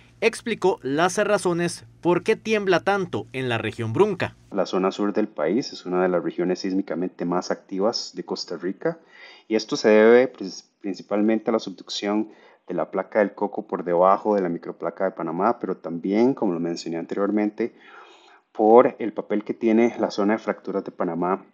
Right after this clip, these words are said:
Speaker 2: a lo largo de la península de Burica.
Speaker 1: Las secuencias sísmicas en esta parte del país vienen aumentando desde hace cuatro años.
Speaker 2: Hemos visto sismicidad en, eh, esta región del país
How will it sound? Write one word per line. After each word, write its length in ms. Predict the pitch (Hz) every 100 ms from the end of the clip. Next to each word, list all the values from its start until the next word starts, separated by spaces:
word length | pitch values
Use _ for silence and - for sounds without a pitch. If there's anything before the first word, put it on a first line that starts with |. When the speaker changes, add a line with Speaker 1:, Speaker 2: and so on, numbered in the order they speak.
| _ _ _ _ _ _ -
Speaker 2:
a 60 | 110
lo 120 | 101
largo 320 | 92 87 107
de 60 | 98
la 120 | 92
península 460 | 82 85 82 90 85
de 60 |
Burica. 460 | 80 80 78 - - -
Speaker 1:
Las 260 | 233 262 -
secuencias 540 | 208 165 151 131 151
sísmicas 640 | 208 131 117 113 117 - -
en 160 | 117
esta 260 | 156 - 180
parte 280 | - 180 175
del 120 | 175
país 460 | 180 135 110 - - - -
vienen 340 | 107 131 156
aumentando 640 | 180 185 175 156 151 160
desde 460 | 135 127 117 120 123
hace 240 | 135 170
cuatro 480 | - 147 143 123 117
años. 480 | 135 131 113 - - - _ _ - - -
Speaker 2:
Hemos 260 | 101 107
visto 540 | 110 123 - 135 135 -
sismicidad 960 | - 110 92 95 92 90 87 95 117 120
en, 600 | 107 95 95 104 113 - -
eh, 280 | 85 82 -
esta 260 | - 104
región 380 | 92 - 95 98
del 100 | 107
país 580 | - 76 87 135 -